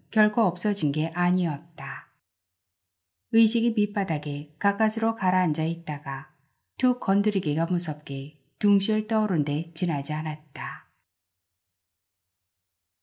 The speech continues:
피곤하다는 핑계로 일찍 자리에 들었다. 아내는 나의 피곤조차 대견한지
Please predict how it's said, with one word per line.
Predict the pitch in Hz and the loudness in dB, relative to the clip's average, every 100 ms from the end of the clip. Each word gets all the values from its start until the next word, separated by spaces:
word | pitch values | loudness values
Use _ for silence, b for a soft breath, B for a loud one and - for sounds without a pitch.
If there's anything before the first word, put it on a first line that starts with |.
| _ _ _ _ _ _ _ _ _ | _ _ _ _ _ _ _ _ _
피곤하다는 | 262 254 254 247 170 170 175 | 4 6 6 6 4 4 2
핑계로 | 202 175 147 143 135 _ | 0 0 0 -4 -6 _
일찍 | - 214 208 233 | 4 4 6 0
자리에 | 226 190 170 147 151 | 0 0 0 0 0
들었다. | 185 175 147 - 135 - - _ _ _ _ _ _ _ _ | 0 -2 -2 -10 -12 -10 -12 _ _ _ _ _ _ _ _
아내는 | 190 175 156 147 143 - | 4 6 2 0 -2 2
나의 | 202 208 220 | 2 4 2
피곤조차 | - 262 247 196 - 170 175 | 0 2 2 2 0 0 2
대견한지 | 190 190 180 151 143 139 135 | -2 2 0 0 -4 -8 -10